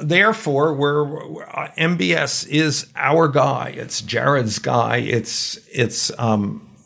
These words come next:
um, it's Trump's guy. And again, um, for what? Um, uh, y-, you know, you got to assume there's something here.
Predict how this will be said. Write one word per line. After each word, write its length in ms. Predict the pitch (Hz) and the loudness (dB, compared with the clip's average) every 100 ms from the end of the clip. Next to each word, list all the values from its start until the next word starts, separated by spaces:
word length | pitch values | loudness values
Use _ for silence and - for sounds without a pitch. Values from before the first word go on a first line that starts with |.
| - | -4
um, 400 | 110 107 101 - | 0 0 0 -2
it's 260 | 123 117 - | -4 -2 -4
Trump's 460 | - 131 120 - | 0 0 0 -4
guy. 400 | - 101 107 110 - | -4 -4 -4 -6 -4
And 140 | 135 | -2
again, 680 | 139 131 170 175 175 151 - | 0 2 2 4 2 -2 0
um, 360 | 139 135 127 | 2 2 0
for 800 | 113 - 147 143 139 131 123 120 - _ - | -6 -4 2 4 4 4 2 -2 -12 _ -6
what? 360 | 190 - - - _ - - - | 0 0 -2 -12 _ -20 -20 -4
Um, 720 | 123 135 127 117 113 - - | 2 4 6 4 0 -2 -8
uh, 180 | - - | -10 -10
y-, 260 | 147 156 117 - | -10 -10 -12 -4
you 160 | 127 | 0
know, 120 | 120 | 2
you 160 | 117 123 | 2 0
got 220 | 123 131 | 4 4
to 140 | 143 165 | 4 2
assume 560 | - 165 143 117 117 | 0 -2 -2 -4 -8
there's 280 | 113 131 147 | -8 -8 -2
something 340 | 208 - 127 | 0 0 -4
here. 380 | 113 - - - | -6 -8 -10 -14